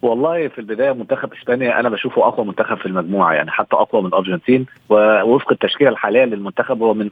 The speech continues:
أقوى، آه، تلات أر-، تلات منتخبات تقريبًا في البطولة الحالية، وبالتالي النتيجة جيدة جدًا جدًا، مفيش كلام على كده. التعادل والحصول على نقطة من منتخب إسبانيا كان، آه، نتيجة ممتازة. على مستوى الأداء أعتقد بأن الشق الدفاعي للفريق النهاردة كان في القمة،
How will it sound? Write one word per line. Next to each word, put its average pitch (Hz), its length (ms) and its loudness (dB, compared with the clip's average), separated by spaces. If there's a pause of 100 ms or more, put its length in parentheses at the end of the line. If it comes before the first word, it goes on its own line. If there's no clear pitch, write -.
أقوى، 139 380 0 (240)
آه، 101 260 2
تلات 123 300 2
أر-، 123 160 0 (100)
تلات 143 240 2
منتخبات 113 420 -4
تقريبًا 117 280 0
في - 120 -10
البطولة 98 380 0
الحالية، 87 360 -6 (440)
وبالتالي 151 580 2
النتيجة 123 360 0
جيدة 113 380 2
جدًا 104 300 -2
جدًا، 113 340 -4
مفيش 110 340 -4
كلام 107 240 0
على 90 180 0
كده. 107 200 0
التعادل 104 460 0
والحصول 98 400 -2
على 95 160 2
نقطة 101 280 0
من 87 160 -8
منتخب - 300 -4 (100)
إسبانيا 98 340 0
كان، 101 340 2 (480)
آه، 92 280 -2
نتيجة 110 340 0
ممتازة. 107 520 0
على 123 260 2
مستوى 143 360 2
الأداء 120 380 -2
أعتقد 110 400 -2
بأن 113 240 -4
الشق - 300 -2
الدفاعي 113 360 0
للفريق 104 380 -4
النهاردة 101 420 0
كان 113 200 2
في - 100 -16
القمة، 123 440 -2